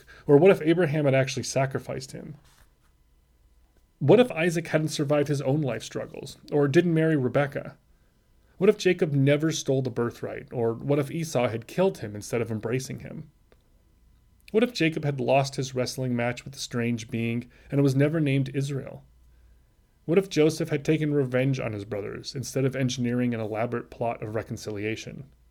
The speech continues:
I think that the idea of fragility and fate and worrying about the abandonment of God, but also the hope and the promise of the covenant,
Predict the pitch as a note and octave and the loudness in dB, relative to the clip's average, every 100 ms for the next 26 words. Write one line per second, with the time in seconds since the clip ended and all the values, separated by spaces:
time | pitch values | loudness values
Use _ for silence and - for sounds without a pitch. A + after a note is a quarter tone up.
0 | _ _ _ _ _ _ _ _ _ _ | _ _ _ _ _ _ _ _ _ _
1 | _ - - E3 A3 A3 B3 A3 F#3 D#3 | _ -20 -6 -2 0 0 0 2 2 4
2 | E3 C#3+ - B2+ A2 D3 D3+ D3+ D3+ A#2+ | 4 4 -2 -4 2 4 6 4 2 -2
3 | G#2+ - C3 C3+ C3 B2 G#2+ G#2 A#2+ D3+ | -4 0 0 0 -6 -6 -6 -2 2 4
4 | D#3 C#3+ C3+ C3+ C3 A#2+ A2+ B2+ C3+ C3 | 4 2 2 2 0 -2 -2 0 2 0
5 | C3 A2+ - A#2 B2 B2 B2 C3 C3+ C3 | -2 -6 -2 2 2 0 -4 -2 0 -2
6 | A2 - C3 C3+ - A2+ G2+ G#2 - B2+ | -4 -2 -2 -4 -8 -8 -8 -10 -2 0
7 | C#3+ C3+ A#2 A2+ - C3+ C#3+ D3 | 0 -2 -4 -4 0 0 0 -2